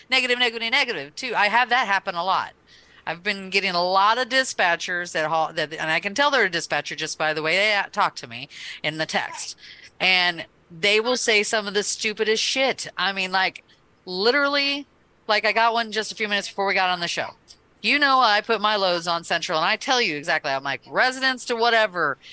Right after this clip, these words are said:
need winch." And they seriously said to me, "Do you, do you have a forklift on the pickup and delivery?" I said,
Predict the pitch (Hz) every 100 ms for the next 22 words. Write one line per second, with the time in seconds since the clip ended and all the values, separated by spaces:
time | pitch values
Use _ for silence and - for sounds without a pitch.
0 | - 185 240 240 208 214 143 - - -
1 | _ - _ _ 208 233 226 302 311 -
2 | 285 277 262 240 196 175 165 - _ _
3 | _ _ 202 208 175 202 208 214 185 202
4 | 190 202 175 180 170 170 165 - - 180
5 | 180 175 165 160 156 147 151 156 _ _
6 | _ _ _ _ _ _ - 190 - 180
7 | 151